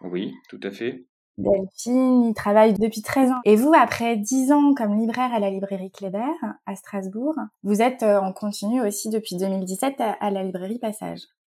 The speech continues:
Speaker 1: C'est ça.
Speaker 2: Delphine pilote plutôt les sciences humaines, maintenant la B D, la jeunesse également, et vous la littérature.
Speaker 1: Alors, dans une première répartition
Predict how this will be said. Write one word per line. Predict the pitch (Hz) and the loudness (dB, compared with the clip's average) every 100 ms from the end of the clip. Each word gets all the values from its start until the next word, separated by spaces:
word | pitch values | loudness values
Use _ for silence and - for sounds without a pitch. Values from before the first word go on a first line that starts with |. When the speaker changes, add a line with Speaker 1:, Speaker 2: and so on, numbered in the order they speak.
| - | -20
Speaker 1:
C'est | - 147 | -8 -8
ça. | - 117 - _ | -6 -8 -12 _
Speaker 2:
Delphine | 220 240 233 285 | -2 0 4 4
pilote | 269 226 208 | 6 2 2
plutôt | - 247 | -2 0
les | 269 | 0
sciences | 254 247 226 | 0 -4 -4
humaines, | 220 240 247 247 233 220 | 0 4 6 4 2 -2
maintenant | 202 196 214 | -4 -6 -4
la | 196 | -2
B | 208 | 0
D, | 214 233 | 2 4
la | 208 | 4
jeunesse | 202 214 214 | 2 -2 -2
également, | 214 208 262 | -2 0 2
et | 277 | 2
vous | 240 | 2
la | 240 | 0
littérature. | 208 220 202 202 - 339 403 226 - _ | -2 -4 -4 -4 -4 -4 -2 -4 -6 _
Speaker 1:
Alors, | 117 120 107 - | 0 4 4 0
dans | 101 117 | -4 -4
une | 113 135 | 0 0
première | 131 151 143 143 | 0 0 0 0
répartition | 127 127 131 - 123 - 143 127 | -2 0 -2 -4 -12 -8 -6 -6